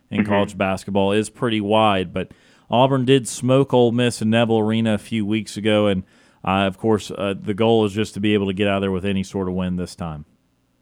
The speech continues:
Speaker 2: Yes, as well. So I think my final prediction for this game would be Auburn ninety-five to Ole Miss twenty-three.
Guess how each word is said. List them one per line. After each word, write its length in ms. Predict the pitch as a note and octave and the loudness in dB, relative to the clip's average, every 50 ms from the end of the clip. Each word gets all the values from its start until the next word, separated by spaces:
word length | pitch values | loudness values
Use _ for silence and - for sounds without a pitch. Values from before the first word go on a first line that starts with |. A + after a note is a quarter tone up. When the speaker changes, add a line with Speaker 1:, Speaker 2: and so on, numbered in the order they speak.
| _ _ _ - C3+ - | _ _ _ -16 -6 -4
Speaker 2:
Yes, 240 | A#2 B2+ A#2+ A2+ A2 - | -2 -2 -2 -6 -6 -6
as 180 | A#2+ A2+ A2 G2 - | -6 -6 -6 -6 -6
well. 260 | A2+ A2+ A2+ A2 - - | -6 -6 -6 -8 -8 -6
So 80 | A#2 | -6
I 160 | A2 G#2+ A2 | -6 -6 -6
think 300 | G#2+ - B2+ B2+ A#2+ D2+ | -6 -6 -6 -6 -6 -6
my 240 | A2+ G#2+ G#2+ A2 G#2+ | -6 -6 -6 -6 -6
final 300 | - A2 A#2 A#2 A#2 A2 | -6 -6 -6 -6 -6 -8
prediction 500 | - - A#2 G#2+ A2 G#2+ - - B2 G#2+ | -8 -8 -8 -6 -8 -8 -8 -10 -12 -8
for 120 | - G#2+ G2+ | -6 -4 -4
this 200 | G#2 A2 A2 G#2 - | -4 -4 -6 -6 -6
game 340 | G#2+ A2+ A2+ G#2+ G#2 G#2 G#2 | -6 -6 -6 -6 -6 -6 -6
would 160 | G#2 G2 F2 | -6 -6 -6
be 240 | A#2+ A2 G#2 G2 - - | -6 -4 -4 -6 -6 -6
Auburn 440 | G#2 G#2 G#2 - A2 G#2 G2 G2+ G2 | -6 -6 -6 -6 -6 -6 -6 -6 -4
ninety-five 720 | G2 G2+ G#2 G2 F#2 - - G#2 G2+ G2+ G2+ G2 G2+ G2 - _ - - - - - - - _ _ - | -4 -6 -6 -8 -8 -6 -6 -6 -4 -4 -6 -6 -8 -10 -12 _ -20 -20 -18 -18 -18 -20 -20 _ _ -4
to 440 | A2+ G#2 G2 G2+ G2 F#2+ F#2+ F#2 - - - - _ _ _ - | -4 -2 -2 -4 -4 -4 -6 -8 -10 -16 -20 -20 _ _ _ -4
Ole 260 | G#2+ G#2+ G#2 G#2 E2+ | -4 -4 -4 -6 -6
Miss 300 | F#2 F#2+ F#2+ F#2+ F#2+ F#2+ - - _ - - | -6 -6 -6 -6 -8 -10 -12 -18 _ -10 -6
twenty-three. 680 | A#2 G2+ F#2+ F#2 - - F#2+ F2 C#2+ - - B1 - | -6 -6 -4 -6 -6 -6 -6 -6 -6 -6 -8 -12 -14